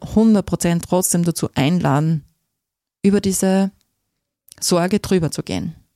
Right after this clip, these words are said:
Über diesen, über diese Ungemütlichkeit sozusagen, die da entsteht, über dieses Unwohlsein drüber zu gehen. Und das in Kauf zu nehmen, weil es wirklich lohnend ist. Ich mach's nochmal konkreter. Ja, ich geb da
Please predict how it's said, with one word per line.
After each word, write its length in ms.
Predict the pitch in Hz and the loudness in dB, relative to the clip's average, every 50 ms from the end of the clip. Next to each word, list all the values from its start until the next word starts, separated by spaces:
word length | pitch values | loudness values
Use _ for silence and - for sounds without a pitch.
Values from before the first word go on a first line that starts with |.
| _ _ _ _ _ _ _ _ _ _ _ _ | _ _ _ _ _ _ _ _ _ _ _ _
Über 200 | - 190 180 185 | 0 0 2 2
diesen, 420 | 175 185 185 180 - 180 175 - - | 0 0 -2 0 0 -2 -2 -4 -6
über 220 | - - 170 170 170 | -6 -4 -2 -2 -2
diese 500 | - 170 165 180 175 165 170 170 175 - _ _ _ _ _ _ _ _ _ | -2 -2 -4 -2 -2 0 0 -2 -4 -6 _ _ _ _ _ _ _ _ _
Ungemütlichkeit 960 | - 247 294 294 233 190 190 180 180 - - 175 - - - 170 160 180 - | 0 2 2 4 4 2 2 2 0 -2 -2 -2 -2 0 0 0 -2 -2 -6
sozusagen, 760 | - - - - - - - - - 240 214 190 196 196 196 - - | -10 -14 -12 -10 -10 -10 -8 -4 -4 -2 -2 -2 -2 -4 -6 -8 -10
die 80 | - | -10
da 160 | 175 - 170 170 | -6 -6 -6 -6
entsteht, 520 | 165 170 - - - 156 160 226 226 - | -6 -8 -8 -8 -6 -6 -4 -4 -4 -4
über 160 | 175 170 170 | -4 -4 -2
dieses 280 | 165 170 165 175 170 - | -2 -4 -4 -6 -8 -4
Unwohlsein 640 | - 202 214 226 208 208 185 190 - - 175 175 175 | 0 2 2 2 2 2 -2 -2 -2 -2 -2 -2 -4
drüber 260 | - - 185 170 160 | -4 -4 -4 -4 -4
zu 140 | - - - | -6 -8 -12
gehen. 200 | - - - 196 - _ _ _ _ _ _ _ _ _ _ _ _ _ _ _ | -12 -12 -14 -14 -16 _ _ _ _ _ _ _ _ _ _ _ _ _ _ _
Und 200 | - 170 175 - | -4 -2 0 0
das 120 | 180 180 | 0 0
in 100 | - 196 | 0 -2
Kauf 300 | 180 - - 180 202 - | 0 0 0 0 0 -2
zu 120 | - - 220 | 0 0 2
nehmen, 300 | 208 196 196 202 190 160 | 2 4 2 2 2 0
weil 100 | 165 156 | 0 -2
es 180 | - - - - | -2 -4 -6 -8
wirklich 640 | 160 156 156 185 208 - _ - - 180 185 - - | -6 -2 0 0 0 0 _ -6 -6 -6 -6 -4 -4
lohnend 360 | 165 156 151 151 - - - | -2 -2 -2 -2 -4 -8 -10
ist. 240 | - - - - _ _ _ _ _ _ _ _ _ _ _ _ _ _ _ _ _ _ _ - - 254 - | -10 -12 -12 -14 _ _ _ _ _ _ _ _ _ _ _ _ _ _ _ _ _ _ _ -12 -12 -12 -10
Ich 120 | - - 214 | -4 0 0
mach's 200 | 220 247 240 - | 0 2 2 0
nochmal 180 | 240 220 214 | 2 2 2
konkreter. 580 | 208 - 196 180 - - 156 151 - - 104 - - - _ _ _ - | 2 2 0 0 0 -2 -4 -4 -4 -4 -8 -8 -10 -16 _ _ _ -2
Ja, 120 | - 196 | -2 0
ich 80 | 214 208 | 0 0
geb 200 | 208 196 - - | -2 -2 -2 -2
da 280 | - 190 180 180 180 | -2 -2 0 -2 -2